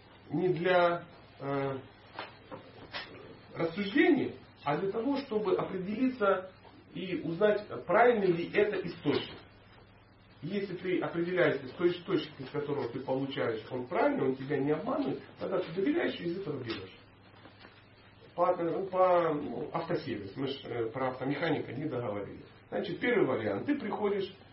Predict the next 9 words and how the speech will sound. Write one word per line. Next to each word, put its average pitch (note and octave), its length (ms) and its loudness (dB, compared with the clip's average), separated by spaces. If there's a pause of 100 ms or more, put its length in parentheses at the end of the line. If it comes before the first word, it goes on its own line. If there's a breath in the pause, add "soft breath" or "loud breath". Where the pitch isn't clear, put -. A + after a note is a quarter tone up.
(120)
и, G#3+ 160 -4
э, C#3 480 0 (460)
и - 80 -4
хочешь A3+ 280 -2
стать D#3+ 280 2 (120)
автомехаником. A#2 800 -6
Что G#3 160 -2
ты C#3 120 -2
делаешь? G2+ 420 -6